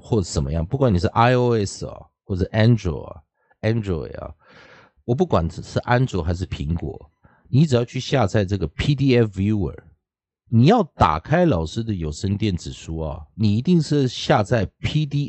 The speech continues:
F viewer 啊。Adobe Acrobat 啊，Adobe Acrobat，Acrobat 当然它也可以打开有声电子书，但它不见得可以放声音。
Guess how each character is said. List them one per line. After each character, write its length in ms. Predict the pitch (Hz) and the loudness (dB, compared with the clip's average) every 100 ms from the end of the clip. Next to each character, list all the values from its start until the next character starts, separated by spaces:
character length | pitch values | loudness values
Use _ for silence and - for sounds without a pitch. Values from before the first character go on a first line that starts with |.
| 107 | 2
F 240 | 110 - 80 | 2 0 -6
viewer 560 | 92 92 87 73 - | -2 0 -2 -4 -8
啊。 200 | - 73 _ _ _ _ _ _ _ - _ _ _ _ _ | -12 -12 _ _ _ _ _ _ _ -20 _ _ _ _ _
Adobe 400 | 147 127 233 - | 0 2 2 2
Acrobat 580 | - 175 - 104 90 67 | 0 0 2 0 0 -2
啊， 220 | 78 64 - | -4 -8 -8
Adobe 340 | 113 180 185 - | -2 0 0 0
Acrobat，Acrobat 1200 | 160 - 110 85 - _ - 247 - 202 135 107 | -2 0 0 0 -4 _ -2 -2 2 2 4 0
当 220 | 113 160 | 2 2
然 200 | 151 113 | 2 0
它 300 | - - 147 | -4 0 0
也 260 | 127 82 78 | 0 -2 -2
可 340 | - - 117 | -4 2 4
以 260 | 175 92 113 | 4 0 -4
打 240 | 113 80 65 | -2 -4 -4
开 220 | 98 92 | -4 -2
有 200 | 85 67 | -4 -10
声 240 | - 87 | -4 -2
电 180 | 82 82 | -2 -4
子 120 | - | -6
书， 280 | - - 78 | -12 -10 -2
但 180 | - 127 | 2 2
它 140 | 123 123 | 2 0
不 180 | - | 0
见 260 | 104 202 143 | 0 2 4
得 120 | 95 | 2
可 160 | - 104 | 2 0
以 60 | 80 | 2
放 260 | - 87 | 2 0
声 420 | - - 104 117 | 0 -2 2 2
音。 320 | 107 127 143 | 2 2 2